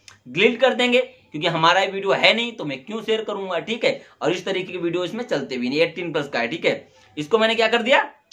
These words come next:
डिलीट कर दिया। तो इस तरीके से आप वीडियो को शेयर कर सकते हैं, ये सही तरीका है। तो आपको पहले जान पहचान बनाना है, उसके बाद में आपको वीडियोज़ को डालना है।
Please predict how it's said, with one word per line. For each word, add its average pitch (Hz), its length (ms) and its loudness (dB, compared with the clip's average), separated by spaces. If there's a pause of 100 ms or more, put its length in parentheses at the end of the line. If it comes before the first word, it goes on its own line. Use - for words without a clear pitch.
(140)
डिलीट 202 340 -4
कर 156 100 -2
दिया। 123 180 -6 (260)
तो 208 60 0
इस 294 300 2
तरीके 247 400 4
से 240 300 -4
आप 220 260 4
वीडियो 214 320 0
को 247 180 0
शेयर 196 300 -4
कर 240 180 -2
सकते 240 340 -2
हैं, 247 160 -4
ये 285 140 4
सही 240 440 4
तरीका 143 380 0
है। - 200 -8 (340)
तो 190 200 -8
आपको 240 380 6
पहले 240 380 0 (400)
जान 185 640 -8
पहचान 240 440 -2
बनाना 220 380 0
है, 131 240 -2 (200)
उसके 147 240 -2
बाद 202 260 6
में 240 100 0
आपको 240 400 4 (500)
वीडियोज़ 302 380 0
को 277 140 0
डालना 214 320 0
है। 175 200 -10